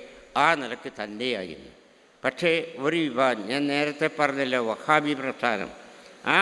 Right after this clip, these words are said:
വഹാബി പ്രസ്ഥാനം ഇവിടേക്ക് കടന്നു വന്നുകൊണ്ട് അവർ എവിടെ കടന്നു ചെല്ലുന്നുവോ അവിടെയൊക്കെ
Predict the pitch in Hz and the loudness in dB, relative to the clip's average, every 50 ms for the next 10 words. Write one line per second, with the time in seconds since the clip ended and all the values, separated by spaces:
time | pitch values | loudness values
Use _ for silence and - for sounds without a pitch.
0 | 196 190 175 - - 185 190 202 190 202 208 196 185 180 175 - 196 185 180 180 | 4 4 2 0 2 4 4 4 4 2 -2 -2 -4 -8 -4 0 2 2 2 2
1 | 185 185 180 175 180 170 175 175 170 - 185 180 156 - 151 143 143 156 160 165 | 0 -2 -2 -2 0 0 0 -2 -2 -2 -4 -4 -4 -2 -4 -2 -2 0 0 0
2 | 160 151 143 139 131 120 107 104 80 78 - - - - - - - - 139 156 | 0 2 0 0 0 0 -2 -4 -6 -8 -12 -14 -20 -20 -20 -6 0 2 2 4
3 | 170 180 202 202 202 - - - 143 143 147 151 175 185 220 214 - - 196 180 | 4 4 4 4 4 2 -2 -4 0 0 2 4 4 4 4 2 4 4 4 4
4 | 185 180 190 185 185 185 175 175 180 170 170 170 165 170 175 175 175 175 - - | 4 2 0 2 2 0 0 0 0 0 0 0 2 4 4 4 4 2 0 2
5 | - 135 156 160 170 185 170 190 185 185 175 175 - - - 214 | 4 4 6 6 4 4 4 4 4 4 2 0 -2 -2 0 4